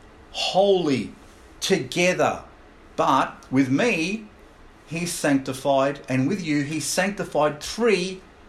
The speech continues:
separate things which make us together. You see, we still go on and exist. Our physical bodies may die, but your sp-, soul and your spirit continue to live on. Does that make sense?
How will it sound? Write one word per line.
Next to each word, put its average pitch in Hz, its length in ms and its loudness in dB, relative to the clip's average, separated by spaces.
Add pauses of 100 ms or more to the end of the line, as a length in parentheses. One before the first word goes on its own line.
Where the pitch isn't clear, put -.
(180)
separate 143 600 -2 (140)
things 151 520 0
which 170 320 -2
make 139 260 2
us 139 220 0
together. 160 580 0 (180)
You 202 140 0
see, 202 400 4 (260)
we 269 220 4
still 285 340 2
go 165 320 2
on 151 120 4
and 139 140 2
exist. 131 640 -2 (540)
Our 269 200 4
physical 262 600 0
bodies 156 500 2
may 151 240 2
die, 160 460 2 (520)
but 120 120 -4
your 151 180 -2
sp-, - 260 -8
soul 180 300 2
and 135 80 2
your 120 100 2
spirit 135 480 0
continue 165 560 0
to 156 220 -2
live 156 180 0
on. 180 380 0 (360)
Does 127 140 -2
that 180 160 2
make 160 160 -4
sense? 240 460 -2